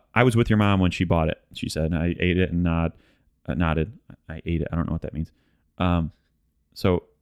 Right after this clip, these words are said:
the babysitter said, "I was with your mom when she bought it." Um, "That present was in the garage and came with an illegible scribbled note from Santa himself. The end of magic. Extra memory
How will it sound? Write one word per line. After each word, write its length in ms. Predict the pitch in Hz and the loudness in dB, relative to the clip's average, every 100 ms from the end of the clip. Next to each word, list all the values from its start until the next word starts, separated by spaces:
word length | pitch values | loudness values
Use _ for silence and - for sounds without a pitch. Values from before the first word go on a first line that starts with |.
| - | -2
the 80 | |
babysitter 480 | 95 98 98 95 87 | 2 4 4 2 2
said, 240 | - 82 - | 2 0 2
"I 60 | 87 | 0
was 160 | 87 101 | 0 0
with 180 | 92 | 0
your 80 | 90 | 2
mom 360 | 87 82 80 82 - _ _ - | 2 2 2 -2 -6 _ _ -4
when 360 | 85 78 76 - | -2 0 -4 -10
she 140 | - 87 | -8 -4
bought 240 | 76 76 | -2 -4
it." 100 | - _ _ _ _ _ _ _ _ _ | -8 _ _ _ _ _ _ _ _ _
Um, 340 | 87 78 73 - _ _ | -2 -2 -4 -10 _ _
"That 200 | 104 - | -2 0
present 280 | 110 107 113 | 0 2 2
was 120 | 95 | 2
in 100 | 98 | 2
the 60 | 90 | 2
garage 360 | 92 87 90 | 2 2 2
and 80 | 90 | 0
came 240 | - 92 92 | 0 2 2
with 180 | 90 | 0
an 220 | - 87 - | 0 -2 0
illegible 720 | 101 101 95 95 98 90 90 | 0 2 4 2 2 2 0
scribbled 520 | 98 - - 104 104 92 | -2 -4 2 4 4 4
note 220 | 90 - | 2 2
from 180 | 92 85 | -2 -2
Santa 360 | - 90 87 | 0 0 0
himself. 640 | 87 85 - 90 82 - - _ _ _ _ _ | 0 -2 0 0 0 -4 -16 _ _ _ _ _
The 140 | - | -2
end 160 | - 92 | 0 2
of 100 | 90 | 2
magic. 500 | 85 82 82 78 - _ _ _ _ - | 2 2 0 -2 -6 _ _ _ _ 0
Extra 340 | 117 - 120 | 0 2 4
memory 520 | 110 104 101 98 143 | 4 4 4 4 2